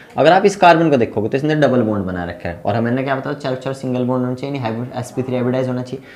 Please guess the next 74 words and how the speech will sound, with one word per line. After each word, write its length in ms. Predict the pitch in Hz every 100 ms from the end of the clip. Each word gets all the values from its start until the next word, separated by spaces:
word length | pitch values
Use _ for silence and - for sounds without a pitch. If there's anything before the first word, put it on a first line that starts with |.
| - -
तो 60 |
ये 140 | 131 147
वाला 180 | 160
कार्बन 420 | 170 165 165 165 175
और 260 | - 131
ये 60 | 131
वाला 160 | 127
कार्बन 340 | 127 120 117 120
तो 100 | 117
आपका 440 | - 127 127 -
chiral 320 | 117 107 113 104
नहीं 100 | 80
होगा। 240 | 76 78 - -
अब 140 | 139 135
बचे 200 | 151 190
हैं 100 | 160
दो 120 | 127
कार्बन, 320 | 107 101 101
इन 100 | 120
पे 120 | 131 156
फोकस 280 | 131 127
बना 200 | 123 117
के 60 | 110
चलना 160 | 120 139
है। 60 |
सबसे 180 | 135 -
पहले 160 | 143 143
इसके 200 | 143 143
लिए 120 | 127
देखते 260 | 123 - 151
हैं, 140 | - - -
इसके 240 | 139 - 160
साथ 240 | 185 185
ऊपर 220 | 190 190
क्या 180 | 175 175
जुड़ा 200 | 170 170
है? 80 | 170
एक 100 | 170
तो 60 | -
ओएच 300 | 147 151 156
लग 180 | 160
रहा 120 | 165 185
है, 80 | - -
नीचे 280 | 135 143 165
क्या 140 | 156 151
लग 120 | 143
रहा 120 | 135
है? 60 | -
एच 140 | 101 85
लग 140 | 85
रहा 140 | 82 82
है। 60 | - - - - - -
फिर 140 | 190
इस 260 | 190 196 -
साइड 180 | 196 196
अगर 140 | 185
आप 120 | 165
देखोगे, 400 | 135 127 104 92
तो 180 | 98 127
इस 160 | 123 -
साइड 200 | 151 151
क्या 120 | 147
लग 100 | 143
रहा 120 | 151
है? 60 | 151
बच्चे 220 | - 170
कह 80 | 170
सकते 260 | 160 -
हैं 60 | 165
सिर्फ 180 | 175 -
कार्बन 320 | 151 143 135
जुड़ा 180 | 107 98
है, 80 |
नहीं, 200 | 113 95